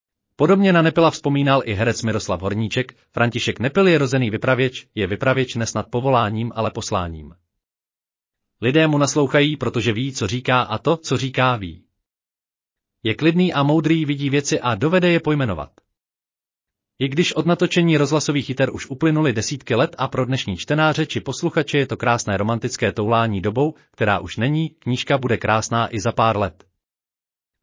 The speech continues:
A pokud se vám zalíbí, můžete se s Františkem Nepilem zdržet déle. Třeba si přečíst Dobrou a ještě lepší neděli, Střevíce z Líčí, tedy mírně melancholické a nepilovsky laskavé povídání o domácím zvířectvu,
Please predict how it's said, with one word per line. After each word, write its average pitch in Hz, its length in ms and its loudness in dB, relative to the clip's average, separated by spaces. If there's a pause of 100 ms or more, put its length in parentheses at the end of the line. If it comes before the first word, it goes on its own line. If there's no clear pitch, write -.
(180)
A 107 100 -4
pokud 180 260 -4
se 208 100 2
vám 180 180 4
zalíbí, 156 520 0
můžete 139 380 0
se 127 120 -4
s - 80 -6
Františkem 123 560 -2
Nepilem 160 360 0
zdržet 131 320 -2
déle. 104 340 -2 (1300)
Třeba 160 260 0
si 165 140 0
přečíst 160 380 -2
Dobrou 143 340 2
a 123 100 0
ještě 117 260 0
lepší 107 280 -2
neděli, 131 380 0 (140)
Střevíce 165 500 -2
z 95 60 -6
Líčí, 135 400 -6 (160)
tedy 151 200 0
mírně 175 340 2
melancholické 147 680 0
a 117 160 -2
nepilovsky 160 540 0
laskavé 135 380 2
povídání 131 640 0
o 107 80 -4
domácím 123 440 0
zvířectvu, 120 560 -4